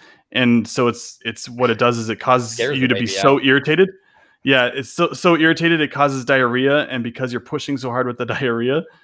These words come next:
Speaker 1: it causes, it can induce labor. Um,
Speaker 2: <laughs> That's
Speaker 1: uh,
Speaker 2: miserable. <laughs>
Speaker 1: <laughs> that sounds awful.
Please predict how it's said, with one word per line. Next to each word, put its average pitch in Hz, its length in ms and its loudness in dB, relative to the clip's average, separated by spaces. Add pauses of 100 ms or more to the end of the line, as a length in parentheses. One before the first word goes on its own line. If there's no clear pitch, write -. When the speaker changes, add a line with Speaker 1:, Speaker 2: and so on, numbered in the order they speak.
(220)
Speaker 1:
it - 200 -4 (180)
causes, 117 520 -4 (260)
it - 60 -20
can 139 140 2
induce 123 320 0
labor. 156 460 0 (280)
Um, 131 320 2
Speaker 2:
<laughs> - 60 -4 (1700)
That's 147 100 -8
Speaker 1:
uh, 135 840 4
Speaker 2:
miserable. - 0 -
<laughs> - 440 -6 (220)
Speaker 1:
<laughs> 269 140 -16
that 110 440 -6
sounds 139 360 -8
awful. 110 440 -2